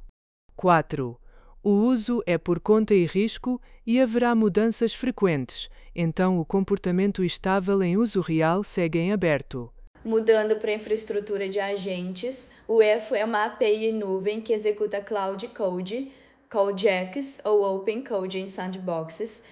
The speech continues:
Speaker 2: com o repositório do usuário clonado e conectado. O fluxo é um único post. O usuário envia um prompt, a A P I inicia sandbox, instala o harness,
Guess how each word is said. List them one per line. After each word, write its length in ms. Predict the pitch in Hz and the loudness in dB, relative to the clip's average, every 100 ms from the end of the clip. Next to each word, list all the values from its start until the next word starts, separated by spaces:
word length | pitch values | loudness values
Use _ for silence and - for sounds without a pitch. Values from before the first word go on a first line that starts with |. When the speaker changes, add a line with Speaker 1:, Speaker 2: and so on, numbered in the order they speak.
| - - | -20 -2
Speaker 2:
com 120 | 226 | 0
o 60 | |
repositório 760 | 233 226 220 226 226 208 196 202 | 0 0 2 0 0 0 0 0
do 80 | 208 | -2
usuário 420 | 202 202 190 190 | -2 0 -2 -2
clonado 580 | 190 196 196 180 175 180 | -4 -4 -2 -4 -4 -6
e 40 | 190 | -6
conectado. 840 | 202 190 - 196 165 170 202 269 - - - | -8 -10 -12 -8 -8 -6 -8 -10 -16 -20 -4
O 100 | 226 | -4
fluxo 540 | - 240 226 226 294 | 0 4 4 2 -6
é 180 | - 208 | -4 -4
um 160 | 214 220 | -2 -2
único 320 | 226 269 302 | -2 -2 -4
post. 600 | 330 214 180 180 - 175 175 - - | -4 -2 -2 -4 -12 -12 -12 -16 -8
O 80 | 214 | 2
usuário 540 | 214 208 220 196 190 | 2 2 0 2 0
envia 300 | 196 196 202 | -4 -2 -2
um 80 | 214 | -4
prompt, 680 | 247 202 175 196 - 294 - - - | -2 -2 -2 -6 -8 -10 -12 -20 -6
a 160 | 196 | -4
A 20 | 220 | -2
P 240 | 247 208 | 2 2
I 140 | 208 | 2
inicia 420 | 208 214 214 202 208 | -6 -6 -4 -6 -6
sandbox, 840 | 196 190 196 180 160 165 - - - - | -8 -8 -4 -4 -4 -6 -12 -16 -20 -10
instala 540 | 220 220 - 202 196 202 | -8 -8 -4 -2 -2 -4
o 20 | |
harness, 640 | 185 175 175 185 233 - | -6 -6 -6 -8 -10 -14